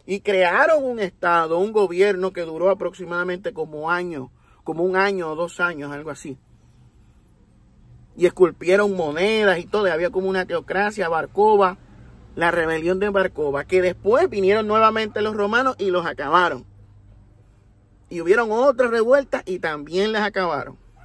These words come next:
O sea que no fue, lo que sucedió en el año setenta no fue algo definitorio. No fue el fin de todas las cosas, como pre-, dicen los preteristas.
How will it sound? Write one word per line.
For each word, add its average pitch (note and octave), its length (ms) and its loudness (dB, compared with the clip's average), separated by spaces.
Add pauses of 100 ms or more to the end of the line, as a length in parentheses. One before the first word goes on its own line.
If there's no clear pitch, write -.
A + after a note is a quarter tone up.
(1200)
O - 20 -20
sea G#3+ 180 0
que F3+ 160 0
no G#3 240 4
fue, B3 420 2
lo G3+ 180 4
que F#3 140 -2
sucedió F#3+ 380 0
en A#3+ 60 -2
el B3+ 120 4
año B3+ 300 4
setenta A3 760 -2 (360)
no G3+ 240 0
fue A3 320 -2
algo A3 400 0
definitorio. F#3+ 1120 2 (1400)
No G3+ 240 4
fue A3 220 2
el G#3+ 80 0
fin A#3+ 560 -4
de E3 160 -2
todas G3 280 4
las E3+ 120 0
cosas, - 580 -2 (920)
como F3 420 2 (540)
pre-, F3+ 240 4
dicen F3+ 560 -2
los F3 120 0
preteristas. E3 920 -4